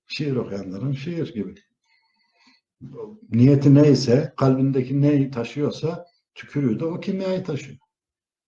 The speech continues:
Tükürüğü de, nefesi de o kimyayla bezenmiş, donanmış.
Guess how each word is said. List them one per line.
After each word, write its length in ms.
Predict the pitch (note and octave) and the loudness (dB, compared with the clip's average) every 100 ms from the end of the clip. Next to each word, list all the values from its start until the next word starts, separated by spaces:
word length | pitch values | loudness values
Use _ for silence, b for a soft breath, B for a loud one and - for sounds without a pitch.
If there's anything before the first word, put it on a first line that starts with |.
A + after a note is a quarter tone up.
| _ _ _ _ _ _ _ _ _ _ _ _ _ | _ _ _ _ _ _ _ _ _ _ _ _ _
Tükürüğü 480 | - C3+ D3 C#3+ A2+ | -8 -2 2 4 4
de, 240 | C#3+ D#3+ | 4 4
nefesi 480 | C#3+ C#3+ C#3+ - G#2 | 2 4 2 0 -2
de 260 | C3+ F3 F3 _ _ | -2 -2 -6 _ _
o 120 | F3+ | -12
kimyayla 720 | - F3+ E3 C3+ A2 G2 E2+ _ _ | -6 -6 -2 0 0 -2 -8 _ _
bezenmiş, 760 | G#2+ F#2 G2 E2 D#2+ - - _ _ | -4 -4 -4 -6 -8 -14 -20 _ _
donanmış. 680 | G#2 F#2 D#2+ D2+ - - - | -8 -6 -8 -12 -16 -20 -20